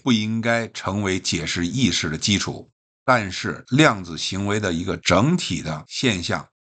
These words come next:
和信息集成现象在一个更大的范畴内有可能有一个联系。当然这个，他这个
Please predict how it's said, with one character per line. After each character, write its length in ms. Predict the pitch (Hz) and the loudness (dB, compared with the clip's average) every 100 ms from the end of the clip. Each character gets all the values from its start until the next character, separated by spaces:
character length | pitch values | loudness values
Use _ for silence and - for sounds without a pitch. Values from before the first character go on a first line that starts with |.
| _ _ _ | _ _ _
和 260 | - 92 92 | 0 2 2
信 340 | - 151 113 | 2 4 4
息 240 | 87 98 | 2 -4
集 300 | 87 - 98 | -4 0 2
成 240 | 131 98 110 | 2 2 0
现 240 | 113 87 | 0 -2
象 180 | 80 76 - | -4 -8 -4
在 220 | - 98 | 0 2
一 140 | 87 | 0
个 100 | 95 | -4
更 240 | 87 151 120 | -4 -2 -2
大 260 | 120 190 123 | 0 0 0
的 80 | 87 | -4
范 300 | - 110 85 | 0 0 0
畴 180 | 78 87 | -6 -6
内 220 | 82 - _ _ | -6 -10 _ _
有 280 | 80 95 131 | 0 4 2
可 240 | - 80 | 0 -4
能 160 | 80 85 | -2 -4
有 180 | 76 | -4
一 140 | 76 82 | -4 -2
个 100 | 90 | 0
联 300 | 78 78 113 | 0 2 2
系。 200 | 113 - _ | 2 0 _
当 160 | 101 98 | 0 0
然 120 | 101 | 2
这 160 | 139 | 2
个， 240 | 101 90 - - - - | 2 0 -4 -10 -20 -2
他 140 | - | 0
这 140 | 123 | 0
个 100 | 117 | -2